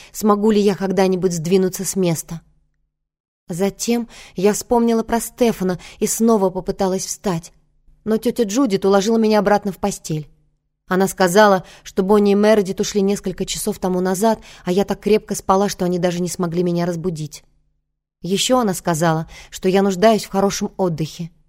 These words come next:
Вот я теперь и отдыхаю. Тетя Джудит притащила сюда телевизор, но мне не хочется его смотреть.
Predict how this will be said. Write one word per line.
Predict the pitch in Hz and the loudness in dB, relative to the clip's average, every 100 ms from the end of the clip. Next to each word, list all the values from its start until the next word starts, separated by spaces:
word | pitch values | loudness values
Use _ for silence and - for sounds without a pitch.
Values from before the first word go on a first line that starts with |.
| _ _ _ _ _ - | _ _ _ _ _ -8
Вот | 185 247 - | 0 0 0
я | 214 | -4
теперь | - 180 190 | -4 -2 0
и | |
отдыхаю. | 190 165 165 - 156 151 - _ _ _ _ _ _ _ _ _ | 0 -2 -6 -6 -6 -6 -12 _ _ _ _ _ _ _ _ _
Тетя | 202 185 | -6 -2
Джудит | 190 185 247 185 175 - - - | -2 0 0 0 -4 -6 -18 -6
притащила | 180 196 170 190 190 | -2 0 0 0 -2
сюда | 185 175 | 0 -2
телевизор, | 170 180 180 220 196 196 _ _ - | -2 -2 0 0 -2 -6 _ _ -2
но | 208 | 0
мне | 233 | 2
не | 247 | 0
хочется | - 262 - - 170 | 0 -2 -2 -4 -2
его | 160 | -2
смотреть. | 165 160 - 156 - | -2 -4 -2 -6 -6